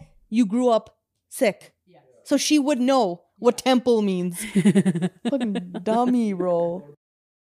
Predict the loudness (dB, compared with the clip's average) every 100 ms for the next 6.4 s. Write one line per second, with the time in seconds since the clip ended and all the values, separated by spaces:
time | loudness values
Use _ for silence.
0 | _ _ _ -10 0 2 4 2 2 0
1 | -2 0 2 4 4 0 2 0 0 -4
2 | -4 -4 0 0 0 -2 -2 -2 -2 -2
3 | -4 -8 -12 _ _ _ _ _ -8 -4
4 | -2 -4 -6 -2 2 2 2 -2 -4 -4
5 | -2 -4 -4 -4 -2 -2 -2 -4 -4 -2
6 | -2 -2 -6